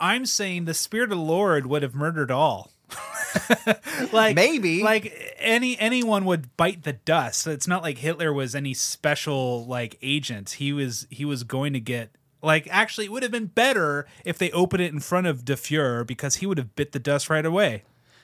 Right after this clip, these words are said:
Speaker 2: Uh, I mean, that's, that's true, but it would have been different.
Speaker 1: It would have been different, and
Speaker 2: Okay.
Speaker 1: it wouldn't have been Indiana Jones if Indiana Jones wasn't there.
Speaker 2: Yeah.
Speaker 1: And so w-, this is the Indiana Jones paradox of, like,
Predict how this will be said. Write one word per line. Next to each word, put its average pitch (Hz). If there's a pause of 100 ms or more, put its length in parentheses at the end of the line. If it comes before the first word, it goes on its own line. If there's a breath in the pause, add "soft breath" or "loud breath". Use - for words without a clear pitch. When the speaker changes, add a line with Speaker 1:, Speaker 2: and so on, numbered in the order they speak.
(140 soft breath)
Speaker 2:
Uh, 135 (100)
I 170
mean, 160
that's, - (220)
that's -
true, 117
but 170
it 180
would 208
have 208
been 156
different. 156
Speaker 1:
It 165
would 214
have 240
been 208
different, 131
and 151
Speaker 2:
Okay. 170
Speaker 1:
it 170
wouldn't 175
have 175
been 147
Indiana 135
Jones 120
if 120
Indiana 117
Jones 104
wasn't 101
there. 95 (120 loud breath)
Speaker 2:
Yeah. 123 (160 loud breath)
Speaker 1:
And 151
so 143
w-, 143
this 156
is 170
the 151
Indiana 135
Jones 113
paradox 143
of, 120
like, 117